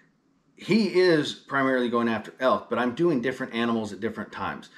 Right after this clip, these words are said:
So I'm going for a test that's mo-, as most anatomically correct as possible. A lot of people, what they do is they'll just grab a whole gel block,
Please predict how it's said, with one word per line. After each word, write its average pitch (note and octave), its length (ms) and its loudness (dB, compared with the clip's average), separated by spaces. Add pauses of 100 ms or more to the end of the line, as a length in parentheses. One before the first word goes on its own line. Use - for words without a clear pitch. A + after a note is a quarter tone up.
(100)
So A#2 300 0
I'm D3 160 0
going C3 260 0
for A2+ 680 2
a G#2+ 80 -4
test C3 320 -6
that's G#2+ 220 -8 (160)
mo-, D3+ 200 -4
as A#2 160 -4
most E3+ 480 -4 (160)
anatomically C3 760 -2
correct G#2 500 -4 (220)
as G2+ 120 -4
possible. F#2+ 680 -2 (380)
A B2 60 0
lot D#3 220 2
of E3+ 80 -6
people, D3 180 0
what C3+ 140 -2
they B2+ 140 -2
do C3 280 0
is A2+ 160 2
they'll B2 240 2
just A#2+ 320 -8
grab B2 240 0
a A2 40 -2
whole A#2+ 200 -4
gel A2+ 240 0
block, A2 420 -2